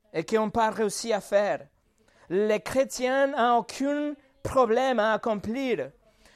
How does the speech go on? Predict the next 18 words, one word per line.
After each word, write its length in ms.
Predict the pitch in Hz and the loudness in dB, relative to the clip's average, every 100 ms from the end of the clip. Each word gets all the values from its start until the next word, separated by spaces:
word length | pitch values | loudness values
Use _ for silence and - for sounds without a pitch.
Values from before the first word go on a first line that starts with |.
| - | -12
Nous 480 | 190 233 269 311 359 _ _ _ - | -2 2 2 2 -2 _ _ _ -2
pouvons 920 | 277 247 196 262 320 311 254 165 123 117 _ _ _ _ _ _ _ _ _ _ _ _ _ _ _ _ - | 0 2 4 6 8 6 4 0 -10 -14 _ _ _ _ _ _ _ _ _ _ _ _ _ _ _ _ -2
affirmer 840 | 185 - 220 202 214 240 196 139 _ _ _ - | -2 0 -2 0 0 0 -2 -4 _ _ _ -10
et 100 | 143 | -4
définir 640 | 143 247 240 220 226 226 | 2 2 2 -4 -2 0
la 100 | 185 | 0
vérité. 640 | 165 165 160 190 185 185 - _ _ _ _ - | 0 -2 -2 -4 -4 -4 -8 _ _ _ _ -4
Nous 120 | 233 | -2
pouvons 380 | 240 220 240 277 | -2 0 0 0
savoir 760 | 269 247 220 185 240 262 302 294 | -2 -4 -4 0 2 4 4 2
la 180 | 247 | 0
vérité 380 | 220 220 190 262 | 0 -4 0 2
absolue 720 | 269 233 - 254 240 285 294 - 180 | 2 0 -2 0 2 2 -2 -4 -4
parce 300 | 220 226 - | -2 -2 -4
que 340 | 247 262 285 339 _ _ _ - | -2 0 0 -2 _ _ _ -8
les 220 | 233 254 240 | 2 2 2
chrétiens 640 | - 254 - 262 277 294 - | 0 -2 0 0 0 -4 -8
connaissent 1120 | - 262 240 233 262 196 202 - - - | 0 2 2 2 0 0 -2 -2 -4 -4